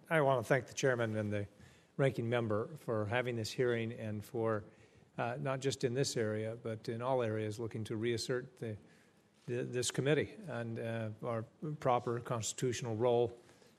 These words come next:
uh, with regard to foreign policy. And nowhere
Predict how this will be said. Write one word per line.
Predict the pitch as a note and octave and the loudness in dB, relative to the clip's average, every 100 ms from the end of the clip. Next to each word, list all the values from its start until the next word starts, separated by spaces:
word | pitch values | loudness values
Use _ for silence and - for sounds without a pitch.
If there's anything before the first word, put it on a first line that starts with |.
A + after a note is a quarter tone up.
| - | -8
uh, | B2 | -4
with | A#2 - | -2 -2
regard | A#2 A#2 A#2 | 0 2 2
to | - | -2
foreign | - B2 A2+ | -4 -2 -2
policy. | G#2 A#2+ G#2+ G#2 B2+ A#2 D#3+ | 0 0 0 -2 -6 -6 -6
And | A#2+ A2+ A2+ C#3+ | -4 -4 -6 -8
nowhere | C#3 C#3 C3+ A#2 A2+ A2 | 2 6 8 8 4 2